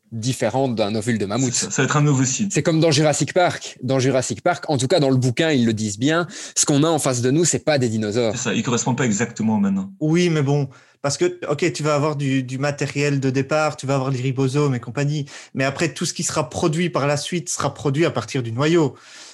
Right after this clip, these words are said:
Speaker 3: Donc,
Speaker 2: Oui.
Speaker 3: je garde les mitochondries pour plus tard, mais tout le reste qui serait, par exemple, au départ du matériel, euh, ribosome et compagnie d'éléphants,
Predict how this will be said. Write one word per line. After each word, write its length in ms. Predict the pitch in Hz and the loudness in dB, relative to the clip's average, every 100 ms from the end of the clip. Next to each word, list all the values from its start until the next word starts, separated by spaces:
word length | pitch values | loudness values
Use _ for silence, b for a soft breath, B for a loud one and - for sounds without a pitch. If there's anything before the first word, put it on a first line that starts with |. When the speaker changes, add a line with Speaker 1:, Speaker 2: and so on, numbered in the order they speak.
| - | -6
Speaker 3:
Donc, 540 | 147 190 190 170 143 143 | 0 2 2 2 -2 -4
Speaker 2:
Oui. 100 | 170 156 - | -6 -8 -10
Speaker 3:
je 160 | 156 170 | -2 0
garde 240 | 165 165 | 0 0
les 100 | 180 | -2
mitochondries 760 | 175 180 175 165 170 151 160 156 | -2 0 -2 -2 -2 -2 -4 -6
pour 180 | 139 | -8
plus 160 | - 160 | -10 -6
tard, 380 | 147 156 139 113 | -2 0 0 0
mais 140 | 139 | -4
tout 240 | 135 - 196 | -4 -6 0
le 100 | 175 | 0
reste 480 | 170 165 147 - - b b - | 0 -2 -2 -8 -18 b b -16
qui 240 | - 160 | -8 -4
serait, 480 | 156 - 156 160 131 - _ _ | -4 0 2 2 0 -6 _ _
par 160 | 160 143 | -4 -2
exemple, 480 | 147 135 160 147 151 | -2 0 0 0 0
au 60 | |
départ 460 | 143 143 156 151 123 | 0 0 2 2 0
du 100 | 131 | -2
matériel, 680 | 135 - 131 135 139 131 | -2 -4 -4 -2 0 -2
euh, 300 | 123 117 123 | -2 -2 -4
ribosome 480 | 120 143 147 139 147 | -4 0 0 0 0
et 40 | 131 | -2
compagnie 380 | 120 139 135 | -4 -4 -2
d'éléphants, 480 | 127 113 110 185 190 | -2 -4 -2 -2 -2